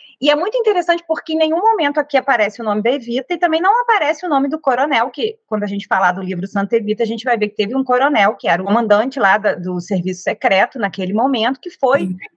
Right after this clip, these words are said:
Speaker 1: né, o, o, um grande personagem, que principalmente, né, o Tomás Eloy Martinez vai recuperar, mas ele aparece aqui nesse conto, é como uma entrevista, né? Uma coisa que eu gosto bastante é que começa assim, do nada, <laughs> né?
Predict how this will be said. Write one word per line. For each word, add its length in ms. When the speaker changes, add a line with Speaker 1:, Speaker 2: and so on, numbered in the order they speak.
Speaker 1:
né, 160
o, 640
o, 20
um 40
grande 460
personagem, 760
que 100
principalmente, 640
né, 100
o 80
Tomás 380
Eloy 220
Martinez 480
vai 240
recuperar, 680
mas 160
ele 140
aparece 640
aqui 180
nesse 300
conto, 420
é 120
como 240
uma 160
entrevista, 840
né? 160
Uma 120
coisa 160
que 80
eu 40
gosto 300
bastante 400
é 20
que 140
começa 560
assim, 240
do 140
nada, 500
<laughs> 100
né? 380